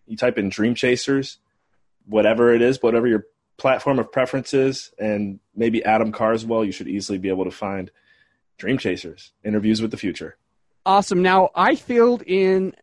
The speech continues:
Speaker 2: the audience with a couple cool things. You're, you aligned yourself with, uh,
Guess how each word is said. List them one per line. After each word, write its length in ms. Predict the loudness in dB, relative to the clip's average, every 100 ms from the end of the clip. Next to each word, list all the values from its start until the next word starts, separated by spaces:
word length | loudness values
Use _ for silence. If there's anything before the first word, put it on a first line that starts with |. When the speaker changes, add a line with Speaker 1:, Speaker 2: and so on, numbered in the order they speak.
| _
Speaker 2:
the 340 | -8 -6 -4 0
audience 580 | 2 2 0 -2 -4 -4
with 340 | -2 -2 -4
a 60 | -6
couple 320 | -2 0 0
cool 260 | 2 2
things. 540 | 2 0 0 0 -4 -10
You're, 480 | -2 2 4 2 0 _ _
you 340 | -2 0 2
aligned 340 | 0 2 0
yourself 500 | -2 -4 0 0 0
with, 400 | -2 -2 -2 _ -4
uh, 320 | -2 0 -2